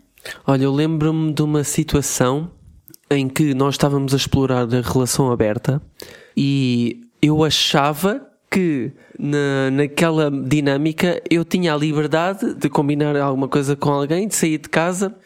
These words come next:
Porque imagina, eu estava sozinho em casa, imagina, ao almoço, e ia jogar à noite.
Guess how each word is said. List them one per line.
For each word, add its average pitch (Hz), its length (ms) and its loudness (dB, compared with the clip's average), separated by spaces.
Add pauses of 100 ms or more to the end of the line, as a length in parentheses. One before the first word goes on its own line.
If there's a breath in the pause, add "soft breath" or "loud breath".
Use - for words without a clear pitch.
(220 soft breath)
Porque 151 180 2
imagina, 160 440 0
eu 139 40 0
estava 156 340 0 (200)
sozinho 165 380 0
em 165 120 -2
casa, 165 500 0 (560)
imagina, 139 320 0
ao 135 80 2
almoço, 139 500 -2 (460)
e 139 240 0
ia 147 140 2
jogar 139 320 0
à 143 100 0
noite. 127 440 -4